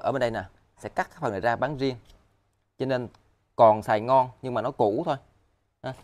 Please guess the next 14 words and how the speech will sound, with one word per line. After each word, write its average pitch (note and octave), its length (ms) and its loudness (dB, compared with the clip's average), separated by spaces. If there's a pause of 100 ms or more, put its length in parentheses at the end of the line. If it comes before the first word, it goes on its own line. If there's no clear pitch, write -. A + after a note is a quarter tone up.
(580)
Cái F3+ 100 2
này C#3+ 120 6
mình A#2+ 180 0
trả A2+ 360 4
đơn D#3 180 6
cho D3 60 -4
khách G3 220 -4
nha. D#3 140 -2 (680)
Cái F3+ 100 2
này A#2+ 260 4
thì, A2+ 320 2
à, A2 260 2
hàng A#2 360 -2
ngon, C#3 280 2